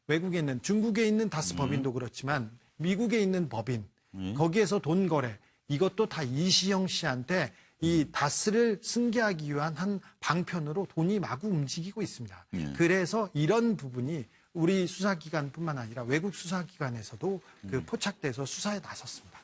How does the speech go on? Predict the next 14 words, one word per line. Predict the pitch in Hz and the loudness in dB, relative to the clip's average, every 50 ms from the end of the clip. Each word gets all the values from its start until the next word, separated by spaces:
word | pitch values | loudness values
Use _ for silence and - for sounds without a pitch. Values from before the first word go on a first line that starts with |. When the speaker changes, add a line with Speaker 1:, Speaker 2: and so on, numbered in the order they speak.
| _ | _
Speaker 2:
또 | - 208 | 2 4
이시영 | 185 180 180 160 190 196 180 | 4 6 6 6 6 6 6
씨는 | 147 185 170 160 | 6 6 6 6
왜 | 156 151 135 | 6 6 8
저 | 139 143 135 127 113 - - | 6 6 6 6 2 0 0
가만히 | - 139 139 131 117 98 | 0 4 4 6 4 4
있어요? | - - 78 65 62 - _ _ _ _ - - - | 2 2 0 -2 -4 -8 _ _ _ _ -18 -6 -2
Speaker 1:
이시영 | 151 131 156 151 131 | 0 2 4 4 4
씨. | 147 | 4
Speaker 2:
엠비가 | 160 147 147 151 151 143 | 4 6 6 6 4 4
측근들한테 | - - - 190 185 165 165 151 143 131 - 143 139 | 2 0 2 2 4 6 6 6 4 4 2 2 2
뭐 | 135 135 131 - | 4 2 2 2
각종 | - - 143 131 - - 196 - - | 2 2 0 4 6 6 6 6 6
의혹, | 147 160 170 160 - - | 6 6 6 6 4 -4